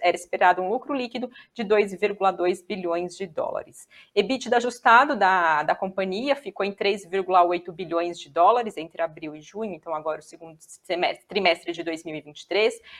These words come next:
Receita líquida da companhia foi de nove vírgula seis bilhões de dólares. Dívida líquida expandida ficou em quatorze vírgula quatro bilhões de dólares, soma alta de trezentos milhões de dólares em relação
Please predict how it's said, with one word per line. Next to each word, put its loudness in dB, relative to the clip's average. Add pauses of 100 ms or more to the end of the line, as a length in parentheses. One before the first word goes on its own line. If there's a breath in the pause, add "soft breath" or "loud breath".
(120)
Receita 0
líquida -4
da 0
companhia -4
foi -8
de -14
nove 0
vírgula 0
seis -6
bilhões -2
de -18
dólares. 4 (280 soft breath)
Dívida -2
líquida -6
expandida -8
ficou -10
em -6
quatorze -2
vírgula 0
quatro -2
bilhões -4
de -20
dólares, 2
soma 0
alta 2
de -18
trezentos -4
milhões -4
de -12
dólares 2 (240 soft breath)
em -4
relação -2